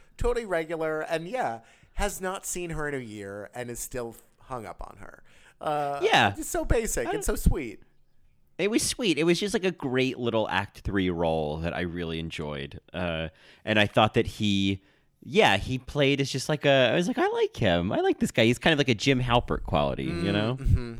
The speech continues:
Speaker 1: Yeah, c-, harmless. Yeah.
Speaker 2: Yeah,
Speaker 1: Yeah,
Speaker 2: yeah.
Speaker 1: harmless. And, uh, and yeah, I, I'm happy for Regina George. I think she is a total instigator and
Speaker 2: Mm-hmm.
Speaker 1: got what was coming to her. Uh, not
Speaker 2: Yeah.
Speaker 1: that she got anything.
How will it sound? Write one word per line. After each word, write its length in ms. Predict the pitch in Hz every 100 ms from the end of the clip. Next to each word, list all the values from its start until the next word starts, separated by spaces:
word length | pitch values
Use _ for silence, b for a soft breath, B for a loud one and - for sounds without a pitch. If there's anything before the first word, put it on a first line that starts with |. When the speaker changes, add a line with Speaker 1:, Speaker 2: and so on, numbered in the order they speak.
| 147
Speaker 1:
Yeah, 220 | 135 104 -
c-, 60 | -
harmless. 680 | - 180 127 87 113 - - - -
Yeah. 140 | 113 - 95 -
Speaker 2:
Yeah, 320 | 127 95 69 - -
Speaker 1:
Yeah, 80 | -
Speaker 2:
yeah. 220 | 90 78 -
Speaker 1:
harmless. 500 | 113 82 - - - b b b b 151
And, 260 | 151 147
uh, 260 | 151 147 156 180
and 200 | 185 180 -
yeah, 300 | 240 277 117
I, 140 | 170 208 190 208
I'm 100 | 208
happy 340 | 220 226 247
for 520 | 220 185 165 151 156 - _
Regina 360 | 156 156 147 139
George. 420 | 135 107 117 -
I 60 | 160
think 240 | - 175
she 320 | - - 160 160
is 340 | 139 123 -
a 80 | 139
total 460 | - - 165 170 165
instigator 840 | 120 113 - 110 98 90 98 120 b b b b
and 360 | 127 123 117 113
Speaker 2:
Mm-hmm. 320 | 143 147 156
Speaker 1:
got 260 | 151 143
what 140 | 156 139
was 160 | 104 -
coming 300 | 107 90 90
to 120 | -
her. 300 | 90 87 110 - b b b
Uh, 340 | 120 110 107
not 140 | 123 170
Speaker 2:
Yeah. 100 | 120
Speaker 1:
that 60 | 90
she 140 | 117
got 320 | 127 123 123
anything. 600 | 123 131 123 - 87 107